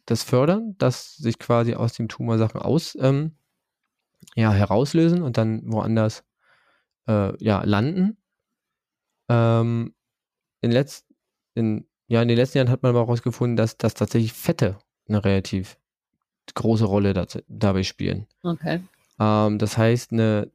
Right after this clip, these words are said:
Speaker 1: eine fettarme Ernährung, ähm, ist eventuell, also so gehen die Forscher davon aus,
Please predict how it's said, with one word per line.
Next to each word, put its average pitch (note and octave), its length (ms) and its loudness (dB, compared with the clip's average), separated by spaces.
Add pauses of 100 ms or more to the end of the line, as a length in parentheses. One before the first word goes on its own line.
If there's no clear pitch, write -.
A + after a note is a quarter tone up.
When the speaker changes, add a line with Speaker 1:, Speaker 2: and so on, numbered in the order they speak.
Speaker 1:
eine A2+ 160 -6
fettarme D#3 760 0
Ernährung, A#2+ 800 0 (1040)
ähm, A2 500 -4 (260)
ist C#3+ 400 -2
eventuell, C3+ 720 2
also A2 240 -2
so A#2 140 -2
gehen A#2+ 160 0
die B2 60 0
Forscher A2+ 280 -2
davon A2 220 0
aus, D3 340 0